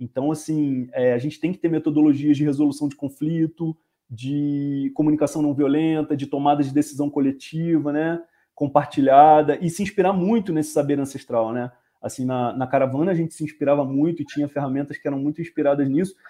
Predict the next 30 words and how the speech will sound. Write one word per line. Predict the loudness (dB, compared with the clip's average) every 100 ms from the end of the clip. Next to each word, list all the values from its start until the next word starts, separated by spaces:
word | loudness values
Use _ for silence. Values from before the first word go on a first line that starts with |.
| _ -8 -4
Ainda | 0
mais | 2 2
num | 2
viver | 2 2 4
nômade, | 4 4 2 2
a | 0
convivência | 0 0 0 -2
é | -2
muito | -2 -4
intensa, | -2 0 0 -2
né? | -8 -8 _ _ _
É | -12
tudo | -10 -4 -2 0
muito | 0 -2
compartilhado. | -4 -4 -4 -2 0 0 -2 -6 _ _ _
Então, | -8 -6 -2 0 2 4 4 4 4 2 0 -2 -2
a |
gente | -2 -2 -2
tem | 0
que | 0 -2
ter | 2
esses, | 2 2 -8 -6
esses | -8 -4 -4
espaços | -2 4 6 6 4
de | 2 4
lidar, | 4 4 4 2 0
né, | -4 -6
com | -4
os, | -6 -8 _ _ _ _ _ _ _
com, | -4 0 0 0 0 -2 -6 -12